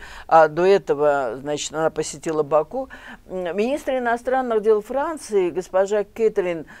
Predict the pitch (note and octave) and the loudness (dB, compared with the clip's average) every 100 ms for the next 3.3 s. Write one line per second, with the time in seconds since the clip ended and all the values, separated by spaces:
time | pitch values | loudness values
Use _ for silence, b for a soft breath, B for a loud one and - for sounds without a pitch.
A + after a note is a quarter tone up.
0 | B - E3 D3+ F3 D#3+ D#3+ F#3+ B3 G3 | B -8 -8 -4 0 2 2 0 0 -2
1 | - B B B - F3 E3+ E3 - G#3+ | -6 B B B -2 0 0 -2 -4 0
2 | C4 C#4+ C4+ C4 C#4 B3+ A3+ C4 C#4 B3 | 2 4 4 4 2 4 6 6 4 2
3 | E3 - | 2 0